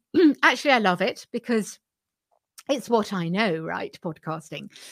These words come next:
So I can talk about all the different minutiae, all the different little niche interests to do with it. And, um, so for me, it's just a joy to be able to talk about it. But they are really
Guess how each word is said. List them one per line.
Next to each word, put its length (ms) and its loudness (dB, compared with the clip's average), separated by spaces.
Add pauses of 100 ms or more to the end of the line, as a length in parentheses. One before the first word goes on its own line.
(160)
So 220 6
I 80 6
can 220 -2
talk 240 -4
about 280 0
all 180 -2
the 100 -2
different 440 -6
minutiae, 720 -4
all 160 -2
the 100 -4
different 380 -10
little 300 -10
niche 400 -6
interests 500 -10 (360)
to 100 -2
do 240 2
with 160 2
it. 280 -6 (180)
And, 300 2 (140)
um, 340 -4
so 280 -4
for 160 -12
me, 260 -2
it's 240 -10
just 240 -10
a 60 -4
joy 500 -6 (380)
to 100 -8
be 120 -2
able 220 -2
to 140 -18
talk 220 -8
about 320 -8
it. 160 -12
But 200 4
they 120 0
are 180 0
really 540 -2